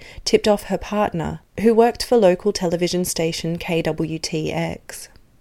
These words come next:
As A T F agents approached the Mount Carmel property, a camera person from K W T X asked a local mail delivery person for directions to the compound. That mail delivery person was David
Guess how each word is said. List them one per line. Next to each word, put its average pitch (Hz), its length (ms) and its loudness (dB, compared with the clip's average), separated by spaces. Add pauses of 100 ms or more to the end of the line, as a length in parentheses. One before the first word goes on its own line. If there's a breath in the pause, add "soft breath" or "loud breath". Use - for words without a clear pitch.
(920)
As 240 140 6
A 262 160 6
T 294 160 4
F 302 160 4
agents 175 540 2
approached 214 480 2
the 233 80 6
Mount 196 280 4
Carmel 208 300 2
property, 170 680 -2 (180)
a 214 60 0
camera 233 320 4
person 269 420 0
from 254 220 0
K 190 260 2
W 202 380 2
T 175 260 0
X - 480 -2
asked 196 340 2
a 220 80 2
local 214 380 4
mail 185 280 4
delivery 170 420 2
person 160 560 -4 (120)
for - 140 2
directions 214 540 2
to - 100 0
the 170 100 -2
compound. 175 760 -2 (1000)
That 247 300 4
mail 175 240 4
delivery 170 420 2
person 170 540 0
was 190 160 2
David 202 400 4